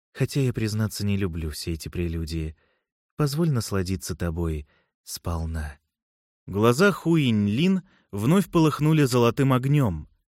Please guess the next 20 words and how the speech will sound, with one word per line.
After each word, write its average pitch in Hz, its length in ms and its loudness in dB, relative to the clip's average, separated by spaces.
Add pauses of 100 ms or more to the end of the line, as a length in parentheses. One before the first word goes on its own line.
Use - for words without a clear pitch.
(180)
и 98 80 2
она 113 180 4
склонилась 127 640 2
над 107 180 0
шеей 123 360 2
Юншеня, 95 680 0 (460)
уперевшись 123 720 0
обеими 135 500 2
руками 127 440 0
ему 110 280 0
в 107 80 -8
грудь. 92 420 -6 (680)
Её 107 300 6
облик 110 420 2
изменялся, 104 800 0 (240)
приобретая 120 640 4
всё - 260 -2
больше 123 460 0
звериных 110 520 0
черт. - 460 -6